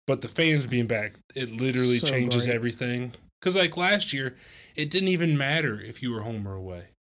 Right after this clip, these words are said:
Speaker 2: Nope.
Speaker 1: It didn't
Speaker 2: No
Speaker 1: matter.
Speaker 2: difference.
Speaker 1: Um, yeah, so I, I was pumped. It made everything better.
Speaker 2: Yeah, it did. So good.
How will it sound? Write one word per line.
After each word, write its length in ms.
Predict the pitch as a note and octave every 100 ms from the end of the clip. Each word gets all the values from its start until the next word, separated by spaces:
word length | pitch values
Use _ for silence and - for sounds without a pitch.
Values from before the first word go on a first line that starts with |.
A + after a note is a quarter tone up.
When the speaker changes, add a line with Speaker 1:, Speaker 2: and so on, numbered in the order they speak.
| -
Speaker 2:
Nope. 240 | G3 A3+ -
Speaker 1:
It 100 | B2+
didn't 160 | E3
Speaker 2:
No 40 | D3+
Speaker 1:
matter. 120 | D3 C3
Speaker 2:
difference. 200 | A#2+ - - _ _ _ _ - - - -
Speaker 1:
Um, 500 | C3 B2+ A#2 A2+ G#2+ _ _ _ _ - - _ _ - _ _ - - -
yeah, 200 | C#3 A2+ -
so 340 | - D#3 C#3 B2 -
I, 180 | D3+ D3+ - _ -
I 100 | C#3+
was 120 | C#3 A#2+
pumped. 400 | - A#2+ A#2 -
It 120 | A#2+
made 300 | B2 A#2+ A2+
everything 500 | A2+ A#2+ A#2+ A2+ A2
better. 380 | G#2 G#2 G#2 G2+ -
Speaker 2:
Yeah, 300 | B2+ A#2+ A2+
it 180 | A#3 B2
did. 280 | B2 A#2+ - _ _ _ _ _ -
So 220 | - C#3
good. 220 | - G#2+